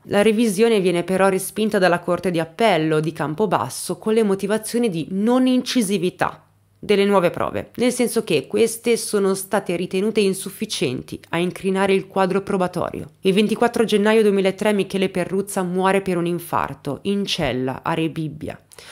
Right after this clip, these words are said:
Si spegne urlando la propria innocenza. "Dite a tutti che non sono stato io", sono le sue ultime parole, pronunciate sull'ambulanza che lo porta all'ospedale Pertini. Viene sepolto nel cimitero di Ridotti,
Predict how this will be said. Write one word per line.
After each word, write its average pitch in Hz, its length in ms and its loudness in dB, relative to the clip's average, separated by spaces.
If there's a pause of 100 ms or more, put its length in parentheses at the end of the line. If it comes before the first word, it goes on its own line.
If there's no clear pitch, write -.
(140)
Si - 140 -2
spegne 226 380 4
urlando 190 380 4
la 185 120 2
propria 170 280 -4
innocenza. - 800 -8
"Dite 196 340 0
a - 20 2
tutti 196 320 -4
che 185 100 -2
non 170 160 0
sono 190 360 2
stato 185 340 0
io", 135 320 -4 (100)
sono 175 260 -4
le 165 120 0
sue 165 180 -6
ultime 160 400 -4
parole, 120 460 -8 (480)
pronunciate 190 600 4
sull'ambulanza 156 1000 -2
che 180 120 -6
lo 165 120 -2
porta 180 280 -4
all'ospedale 190 540 -4
Pertini. 98 640 -10
Viene 262 260 4
sepolto 240 500 2
nel 208 160 4
cimitero 214 520 0
di 185 120 0
Ridotti, 170 560 -2